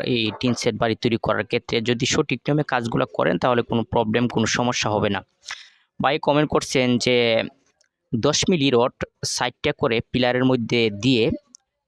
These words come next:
পিলারের সাইজ ছয় ছয় দিয়ে পাঁচ ইঞ্চি গাঁথুনি দিয়ে বারো ফিট দূরে কলাম দেওয়া যাবে কিনা, পিলার দেওয়া যাবে কিনা, এ, বারো ফিট দূরত্ব,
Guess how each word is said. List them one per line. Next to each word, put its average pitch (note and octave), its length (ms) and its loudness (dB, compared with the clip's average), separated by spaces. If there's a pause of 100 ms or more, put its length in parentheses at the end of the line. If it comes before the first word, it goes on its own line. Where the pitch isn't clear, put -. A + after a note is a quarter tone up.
পিলারের D3 320 2
সাইজ C3 400 -2 (480)
ছয় - 360 0
ছয় B2 320 0 (460)
দিয়ে A#2+ 240 2 (180)
পাঁচ B2 280 0
ইঞ্চি D3+ 240 0
গাঁথুনি B2 420 0
দিয়ে A2+ 220 2 (880)
বারো C#3+ 220 4
ফিট C#3 260 -2 (100)
দূরে C#3 200 4 (480)
কলাম B2 400 2 (400)
দেওয়া C3 180 4
যাবে A#2+ 240 0
কিনা, B2 260 -2
পিলার A#2+ 400 0 (240)
দেওয়া B2 220 4
যাবে A#2 240 0
কিনা, A#2+ 260 0 (520)
এ, A#2+ 40 0 (360)
বারো B2 280 2
ফিট A#2+ 280 -2 (340)
দূরত্ব, C3 340 0